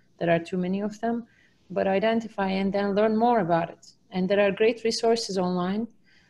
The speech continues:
and there are, um, plenty of opportunities to learn from books, from movies. And,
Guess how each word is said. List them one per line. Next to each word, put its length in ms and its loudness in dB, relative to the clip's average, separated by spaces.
and 300 0
there 240 0
are, 140 0
um, 640 -8
plenty 280 0
of 120 -4
opportunities 720 -4
to 120 -10
learn 400 -4
from 280 -2
books, 280 -8
from 480 -2
movies. 480 -4
And, 380 -6